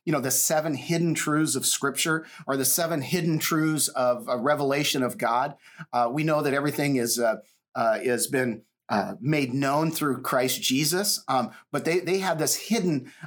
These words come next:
uh, knowledge, hence the Gnosticism. So people would come to them for this hidden knowledge, really plays off of the same trap that Adam and Eve fell into,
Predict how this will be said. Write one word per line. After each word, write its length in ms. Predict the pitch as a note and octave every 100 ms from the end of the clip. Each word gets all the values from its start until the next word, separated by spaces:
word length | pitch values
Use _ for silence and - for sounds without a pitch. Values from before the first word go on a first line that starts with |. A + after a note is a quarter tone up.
| -
uh, 180 | B2 A#2
knowledge, 680 | C#3 D3 D3+ C#3+ G#2+ F2+
hence 320 | - D3 B2+ -
the 180 | B2
Gnosticism. 800 | G#2+ C3 C3+ - A#2+ - A2 F#2+
So 140 | F#2 -
people 280 | F#3+ F3+ D3+
would 140 | C3
come 300 | - F3 G3
to 100 | D#3+
them 220 | B2+ A#2 G#2 - -
for 160 | E3
this 220 | C3+ C3 -
hidden 300 | E3+ C3+ B2
knowledge, 360 | A#2+ B2 A2
really 240 | D#3+ F3+ D#3+
plays 480 | - D#3 D#3 D3+
off 300 | C#3 B2 -
of 260 | C3 A#2+ - - -
the 60 | E3
same 320 | - A#3 G3+
trap 480 | - D#3 C#3+ D#3+ D#3
that 280 | C#3 B2 -
Adam 260 | C3 C#3+ C#3
and 100 | B2+
Eve 320 | B2+ D#3 D#3+
fell 280 | E3 D#3 D#3
into, 500 | E3+ E3 E3+ E3+